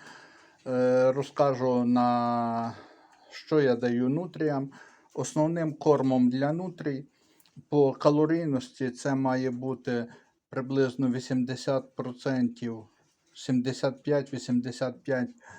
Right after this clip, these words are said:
займати, е, з-, ко-, комбікорма, в кого що. У мене, наприклад, гранула, хто каші варить, хто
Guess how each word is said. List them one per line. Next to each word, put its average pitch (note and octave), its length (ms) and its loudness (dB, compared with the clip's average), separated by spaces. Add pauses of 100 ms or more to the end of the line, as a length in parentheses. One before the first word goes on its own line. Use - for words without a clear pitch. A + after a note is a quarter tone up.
(120)
займати, B2 920 0 (880)
е, A#2+ 840 0
з-, A2+ 240 -8 (420)
ко-, C#3+ 280 -2 (280)
комбікорма, E3+ 920 -4 (420)
в - 160 -20
кого A2+ 340 0
що. - 280 -6
У A2+ 60 -4
мене, D3+ 260 -2
наприклад, A#2+ 640 -2
гранула, C#3+ 640 -2 (300)
хто - 300 -4
каші D3 440 2
варить, B2+ 500 0
хто D3+ 500 -2